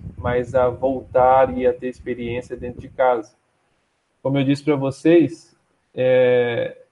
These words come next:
eu vejo claramente nas Escrituras que existem três expressões, é, da igreja nas Escrituras, né?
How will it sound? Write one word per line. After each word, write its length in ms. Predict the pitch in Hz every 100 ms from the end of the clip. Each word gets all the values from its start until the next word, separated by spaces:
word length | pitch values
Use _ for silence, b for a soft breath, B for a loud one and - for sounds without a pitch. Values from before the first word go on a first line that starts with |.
| -
eu 120 | 131
vejo 280 | 143 160 160
claramente 520 | 160 160 147 143 147
nas 180 | 143 139
Escrituras 920 | 135 - 131 - 151 165 120 - _ _ _ _ -
que 60 | 139
existem 680 | 131 156 151 151 147 143 - - - - - - -
três 260 | 160 175
expressões, 840 | 175 - 175 160 - 147 165 170 - - - - - - - - -
é, 300 | 131 131 127
da 160 | 135 147
igreja 640 | 135 143 147 131 120 107 - 127
nas 180 | 127
Escrituras, 720 | 123 - 131 - 123 110 117
né? 100 | -